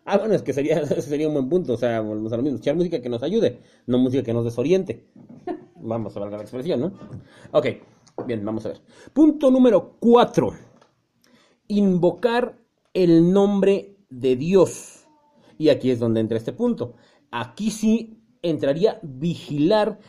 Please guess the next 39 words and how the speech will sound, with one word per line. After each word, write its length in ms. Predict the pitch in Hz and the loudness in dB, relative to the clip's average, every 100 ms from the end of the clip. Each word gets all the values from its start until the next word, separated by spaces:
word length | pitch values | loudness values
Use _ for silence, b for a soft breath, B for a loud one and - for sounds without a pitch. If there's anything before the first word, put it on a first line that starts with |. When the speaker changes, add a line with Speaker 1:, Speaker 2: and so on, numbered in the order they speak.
| B B | B B
Speaker 1:
nuestro 480 | 160 151 151 143 135 | 4 4 4 0 -2
entretenimiento. 1200 | 127 127 123 139 135 139 185 196 190 131 - _ _ _ _ _ _ _ _ _ _ _ _ _ b b | -2 -4 0 2 4 4 4 4 2 -2 -6 _ _ _ _ _ _ _ _ _ _ _ _ _ b b
Porque 340 | 147 143 180 220 | -6 0 2 0
este 420 | - 302 - _ | -2 -6 -6 _
es 220 | 190 180 | -4 0
un... 840 | 226 226 214 202 185 160 143 - _ _ _ _ _ b b b b _ - | 0 2 0 0 0 0 -2 -6 _ _ _ _ _ b b b b _ -4
Este 320 | 269 - 175 | -2 -2 -6
sí 120 | 196 | -8
es, 80 | 185 202 | -6 -6
esto 160 | 220 | -6
sí 140 | - 220 | -4 0
es 80 | |
algo 180 | 226 208 | 2 2
difícil, 640 | 196 214 220 180 151 - _ _ _ _ _ _ _ _ _ _ | 0 -2 -2 -2 -4 -6 _ _ _ _ _ _ _ _ _ _
porque 260 | 139 139 156 | -2 2 4
abarca 280 | 175 185 190 | 4 4 2
varios 240 | 185 170 | 2 0
aspectos 340 | 156 165 143 | -4 -6 -4
de 80 | 139 | -4
nuestra 220 | 135 147 | -2 0
vida. 280 | 185 220 117 | 2 2 2
Por 100 | 123 | 0
ejemplo, 220 | 131 165 139 | 0 2 2
desde 260 | 127 120 | 2 0
nuestra 180 | 120 120 | -2 -4
forma 260 | 135 180 185 | -4 -2 0
de 60 | 139 | -2
vestir 420 | 123 - 202 185 - _ b b b | -4 -6 -6 -6 -10 _ b b b
hasta 220 | 123 131 | -4 0
las 120 | 123 - | -2 -2
cosas 240 | 156 160 | -4 -2
en 100 | 139 | -4
las 140 | 123 | -6
que, 240 | - 117 127 | -8 -8 -4
en 80 | 123 | -4
las 140 | 117 | -4
que 120 | 127 | -4
nos 160 | 117 123 | -4 -4
entretenemos. 800 | 117 117 135 165 175 147 - | -4 -2 0 2 2 0 -6